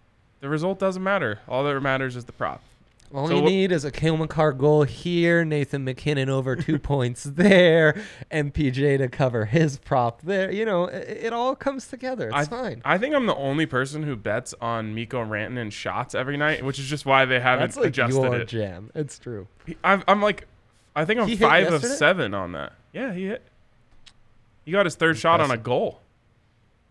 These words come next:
Speaker 1: It's, uh, extra
Speaker 2: I know.
Speaker 1: exhilarating.
Speaker 2: Mac, two points seemed so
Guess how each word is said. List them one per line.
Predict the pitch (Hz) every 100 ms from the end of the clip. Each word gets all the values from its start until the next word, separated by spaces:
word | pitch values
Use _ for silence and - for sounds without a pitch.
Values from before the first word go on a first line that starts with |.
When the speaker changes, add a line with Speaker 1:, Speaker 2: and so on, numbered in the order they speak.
| _
Speaker 1:
It's, | _
uh, | 113 -
extra | 147 - 135
Speaker 2:
I |
know. | 82 104
Speaker 1:
exhilarating. | 143 165 101 98 101
Speaker 2:
Mac, | 120 214 -
two | - 214
points | 151 196 180 -
seemed | 123 113
so | - 180